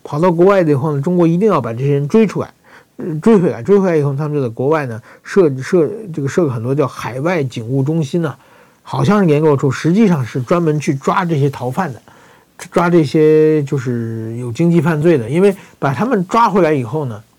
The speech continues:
会有钱嘛，因为他们大部分钱藏在国内或者国外，藏在别人身上嘛，呃，用别人的名义买了很多东西嘛，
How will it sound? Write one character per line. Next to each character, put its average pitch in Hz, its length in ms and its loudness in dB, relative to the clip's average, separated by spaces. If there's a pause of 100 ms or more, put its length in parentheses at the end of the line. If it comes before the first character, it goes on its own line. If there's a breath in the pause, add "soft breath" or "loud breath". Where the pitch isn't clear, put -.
(100)
会 202 80 4
有 107 140 -4
钱 - 260 -12
嘛， 135 160 -4
因 156 100 0
为 180 120 0
他 180 120 -2
们 190 140 -4
大 185 160 0
部 147 180 -2
分 110 140 -6 (260 loud breath)
钱 139 320 -2
藏 151 220 -2
在 160 100 4
国 131 240 -2
内 160 140 0
或 143 180 2
者 120 120 -4
国 123 220 -4
外， 151 220 0 (200 loud breath)
藏 147 180 -4
在 156 100 4
别 135 220 2
人 151 100 0
身 151 220 0
上 139 160 -2
嘛， - 160 -14 (320 loud breath)
呃， 131 260 -4 (120)
用 160 260 4
别 135 140 4
人 151 100 -2
的 151 80 0
名 131 240 -2
义 160 140 0
买 113 160 -6
了 120 60 -8
很 120 120 -6
多 120 80 -4
东 135 240 0
西 127 80 0
嘛， 110 100 -6